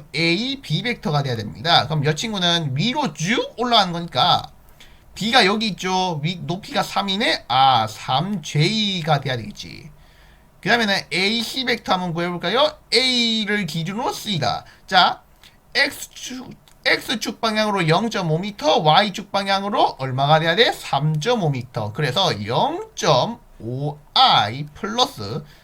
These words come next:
삼점오 제이가 돼야 되지. 여기에 A, C 벡터.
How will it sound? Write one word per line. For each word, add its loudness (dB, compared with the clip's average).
삼점오 -2
제이가 0
돼야 0
되지. -8
여기에 0
A, -6
C -4
벡터. -2